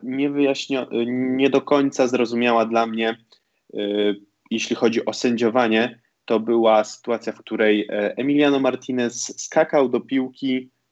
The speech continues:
tam przeszkadzał mu delikatnie Orio Romeu i w tej sytuacji sędzia po-, e, od razu, e, sięgnął po gwizdek.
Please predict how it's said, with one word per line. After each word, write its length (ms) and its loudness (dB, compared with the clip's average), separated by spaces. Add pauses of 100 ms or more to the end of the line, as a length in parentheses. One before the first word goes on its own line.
(120)
tam 360 -2
przeszkadzał 500 -2
mu 120 -4
delikatnie 680 -4
Orio 380 2
Romeu 580 0
i 80 -8
w 60 -16
tej 140 0
sytuacji 480 -4
sędzia 340 0
po-, 260 -2
e, 140 -2
od 120 -4
razu, 420 0 (200)
e, 60 -6
sięgnął 360 -4
po 120 -6
gwizdek. 540 -2